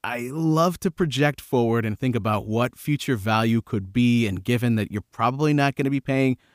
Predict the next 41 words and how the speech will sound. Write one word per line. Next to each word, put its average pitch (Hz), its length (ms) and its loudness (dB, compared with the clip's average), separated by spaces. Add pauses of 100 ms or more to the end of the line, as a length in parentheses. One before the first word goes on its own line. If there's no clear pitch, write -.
(260)
Kwan 139 300 2
to - 80 -8
the 127 120 0
level 123 340 0
of 104 120 -4
what, 117 160 -4
what 113 200 -2
Soto 135 440 2
is 113 120 -2
going 127 200 0
to 123 80 0
get 123 180 -2
this 127 300 0
year, 117 200 0
like, 113 180 -8 (460)
okay, 151 280 0 (880)
that's 120 260 0
all 143 180 2
true. 90 340 -6 (1800)
I 123 100 -2
still 131 280 0
am 117 140 2
dreaming 107 360 0
about 87 380 -2 (1400)
being 123 260 2
able 113 220 0
to 110 200 0
acquire 95 400 -2
a 82 80 -4
player 87 320 -6
that 82 120 -8
could 95 120 -10
have 95 460 -6
that 90 280 -4
level 90 340 -8
of 80 140 -8
impact 90 480 -6
even 107 300 -4
for 92 180 -8
one 82 300 -6
year. 71 300 -12